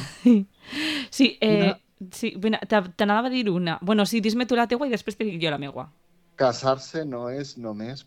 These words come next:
Speaker 2: portar el ram. Ho dic perquè a alguna quasi li trauen l'ull,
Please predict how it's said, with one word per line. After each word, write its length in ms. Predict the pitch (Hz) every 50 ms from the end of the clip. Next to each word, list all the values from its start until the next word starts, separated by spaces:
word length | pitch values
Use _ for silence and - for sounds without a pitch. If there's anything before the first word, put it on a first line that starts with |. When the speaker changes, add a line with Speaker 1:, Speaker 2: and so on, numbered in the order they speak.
| _ -
Speaker 2:
portar 300 | 104 101 98 - 104 104 113 120
el 60 | 113
ram. 380 | 104 - 98 98 95 87 90 90 - _ -
Ho 60 | 85 87
dic 140 | 87 98 95
perquè 220 | - 120 120 120 107
a 80 | 104
alguna 240 | 254 233 117 123 117
quasi 220 | - 107 98 95 104
li 60 | 104 -
trauen 300 | - 110 107 117 117 117 110 101
l'ull, 300 | 104 123 135 120 104